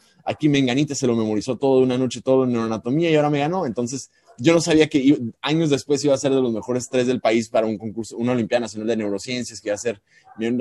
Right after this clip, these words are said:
o sea, nunca me lo hubiera imaginado, ¿no? Y obviamente esto fue por hábitos de todos los días, ¿no? No es algo que pasó de la noche a la mañana, fueron muchos años de, de trabajo. Entonces, eh, lo que les recomiendo a los estudiantes es solamente que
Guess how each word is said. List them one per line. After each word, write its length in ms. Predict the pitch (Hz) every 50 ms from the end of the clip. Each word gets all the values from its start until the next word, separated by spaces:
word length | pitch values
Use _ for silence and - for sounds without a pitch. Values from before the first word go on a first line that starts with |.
| - -
o 120 | 113 110
sea, 260 | - 131 110 95 - _ -
nunca 300 | 135 151 165 170 170 175
me 100 | 160 139
lo 60 | 139
hubiera 140 | 143 147 151
imaginado, 480 | 151 143 131 - 147 147 156 147 120 104
¿no? 140 | 104 - -
Y 140 | - 120 123
obviamente 500 | 120 123 123 131 135 131 - 143 143 - _ _ _ _ _ _
esto 280 | - 127 127 - - 123
fue 160 | - 131 120
por 160 | - 135 131 -
hábitos 400 | 110 113 127 117 - 139 120 101
de 120 | 107 98
todos 520 | - _ - 107 104 104 104 104 117 117
los 180 | 127 139 143 143
días, 220 | 196 190 160 113
¿no? 120 | 101 95 95
No 100 | 101 98
es 100 | - -
algo 140 | 92 104 90
que 80 | -
pasó 200 | - 87 87 101
de 60 | 98
la 60 | 101 98
noche 220 | 98 101 - 113
a 20 |
la 80 | 110 113
mañana, 360 | 120 127 139 156 160 135 107
fueron 260 | - - 107 110 107
muchos 380 | 110 123 131 127 - 131 - -
años 300 | 117 113 117 117 107 95
de, 240 | 98 90 80 - - 87
de 120 | 92 90
trabajo. 420 | - 101 101 107 113 117 - -
Entonces, 500 | 104 92 110 113 107 113 123 113 - - _ _ _ _ _ _ _ _ _
eh, 240 | - 110 117 - _ _ _ _ - -
lo 160 | 123 127 113
que 100 | - 131
les 100 | 123 123
recomiendo 360 | 127 120 143 151 165 170 175
a 20 | 170
los 160 | 170 151 139
estudiantes 380 | - - 160 156 156 147 139
es 60 | - -
solamente 400 | - 131 127 131 135 131 135 -
que 200 | - 95 76